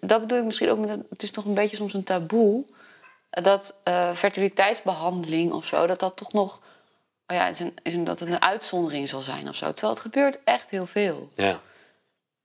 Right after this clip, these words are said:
Speaker 1: En ik heb het ook heel vaak ervaren als een, iets wat je, ja, wat je liever niet wil, niet doet. Tuurlijk
Speaker 2: Ja.
Speaker 1: wil je het liever niet, maar ook liever niet doet, omdat het onnatuurlijk zou kunnen zijn. Dat,
Speaker 2: Ja.
Speaker 1: nou, dat is het ook. Daar gaan we een andere keer <laughs> over hebben.
Speaker 2: Ja.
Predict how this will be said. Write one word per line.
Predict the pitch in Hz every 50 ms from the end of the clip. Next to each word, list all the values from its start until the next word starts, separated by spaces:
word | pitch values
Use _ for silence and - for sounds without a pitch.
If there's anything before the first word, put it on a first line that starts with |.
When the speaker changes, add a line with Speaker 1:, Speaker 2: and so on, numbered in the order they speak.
| _ _ _ -
Speaker 1:
En | 196 202
ik | 226 233
heb | - 233
het | 226 208 202
ook | 220 233 -
heel | 220 202
vaak | - 170 170 165
ervaren | - 170 156 - 156 156 156 165 160 156
als | - 156 156 151
een, | 151 147 147 151 143 147 _ _ _ -
iets | - 147 -
wat | 147 151 -
je, | - 143 143 147 143 - _ _ _ - _ _ _ _ _ _ _ _ _ _ _ _ _ _ _
ja, | - - - 160
wat | 156 151 160
je | 165
liever | 165 190 175 170 160
niet | 160 170 196 196 -
wil, | 151 147 170 196 190 156 139
niet | 147 156 175 170 -
doet. | - 175 165 135 -
Tuurlijk | - 214 185 160
Speaker 2:
Ja. | 156 165
Speaker 1:
wil | 175 170
je |
het | 151 143
liever | 143 - 131 127
niet, | 135 165 170 -
maar | 147 151 151 151 - - - - - - _ -
ook | 156 165 170
liever | 185 170 165 160
niet | 165 165 151 -
doet, | - 170 160 156 -
omdat | - 139 143 143 139
het | 143 -
onnatuurlijk | - 143 151 147 143 139 - - 165 180 175 175 170
zou | - - 135 135
kunnen | - - 139 135 135 131
zijn. | 139 - 131 127 131 156 180 196 208 _ _ _
Dat, | 147 _
Speaker 2:
Ja. | -
Speaker 1:
nou, | 147 135 131
dat | 135 - -
is | - - -
het | - - -
ook. | 135 - -
Daar | - -
gaan | - 151
we | 151 -
een | 151
andere | 160 147 143
keer | - 147 147
<laughs> | 151
over | - 190 160 139
hebben. | 139 139 135 139 156 214 269 - - -
Speaker 2:
Ja. | 117 101 95 - - 113